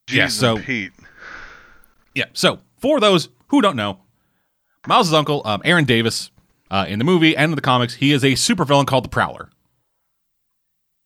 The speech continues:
Speaker 1: Mainly works as a th-, in the comics, mainly works as a thief. In the movie, he is one of Kingpin's enforcers. And both of those, both of these things kind of serve as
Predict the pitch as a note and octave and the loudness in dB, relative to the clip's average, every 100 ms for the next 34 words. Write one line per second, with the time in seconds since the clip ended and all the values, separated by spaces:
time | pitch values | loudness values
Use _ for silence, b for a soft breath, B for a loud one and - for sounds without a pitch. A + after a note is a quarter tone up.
0 | _ _ _ - D3 F#3+ E3 D#3+ C#3+ D3 | _ _ _ -2 4 4 4 2 2 0
1 | - - E3 D#3 B3+ G3 G3+ F#3+ F3+ C#3+ | 0 -2 0 2 2 2 2 2 2 0
2 | C3+ B2+ B2 A#2+ - b b B2 C#3 E3+ | 0 2 0 -2 -14 b b -2 2 4
3 | E3 D#3 - D3+ D3+ C3 C3+ C3 B2 C#3+ | 4 0 -2 2 4 4 2 0 2 2
4 | C#3 B2 A2+ F#2+ D#2 - - - _ _ | 2 0 -2 -6 -8 -12 -20 -20 _ _
5 | _ _ _ _ _ _ _ _ _ _ | _ _ _ _ _ _ _ _ _ _
6 | _ _ _ _ _ _ _ - C3 B2+ | _ _ _ _ _ _ _ -2 0 2
7 | A#2+ A2+ G2+ F#2 _ _ _ _ _ _ | 2 0 -4 -10 _ _ _ _ _ _
8 | _ - A#2 - A3 C#4+ C4 G#3+ G3+ G#3 | _ -18 -10 2 4 4 0 0 2 0
9 | F3+ C3+ C4 A#3 A#3 - G3+ G3 F#3+ D3+ | 0 -2 -2 -2 -4 0 -2 0 -2 0
10 | E3 E3 D3 D3 C3+ G#2 | 2 2 4 4 4 -2